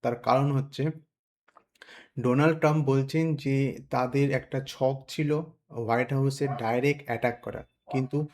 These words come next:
তারা তাতে ব্যর্থ হয়েছে এবং ন্যাশনাল গার্ডরাই তাদেরকে বাধা দেন এবং বাধা দেওয়ার সময় তারা এই গুলিবিদ্ধ হন। এর সাথে তিনি এটাও বলে এই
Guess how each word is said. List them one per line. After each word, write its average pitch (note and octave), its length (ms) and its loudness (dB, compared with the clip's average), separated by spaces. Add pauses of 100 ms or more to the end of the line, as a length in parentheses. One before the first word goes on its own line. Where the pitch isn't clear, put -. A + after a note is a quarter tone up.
(280)
তারা C3 220 2
তাতে C3 260 -2
ব্যর্থ A#2+ 400 -2
হয়েছে D#3 480 2
এবং B2 440 -4
ন্যাশনাল B2+ 560 -2
গার্ডরাই C#3 640 -2
তাদেরকে B2+ 580 -4
বাধা A#2 320 -2
দেন A2 220 -8 (320)
এবং B2+ 280 -2
বাধা A#2+ 240 -2
দেওয়ার C#3 240 2
সময় C#3 560 -2
তারা B2+ 480 -4
এই A#2+ 420 -4 (240)
গুলিবিদ্ধ A#2+ 640 -4
হন। G#2 200 -8 (800)
এর C#3 140 2
সাথে C#3 300 -2
তিনি C#3 260 -2
এটাও C#3+ 300 2
বলে C3+ 320 0 (440)
এই C3+ 320 -2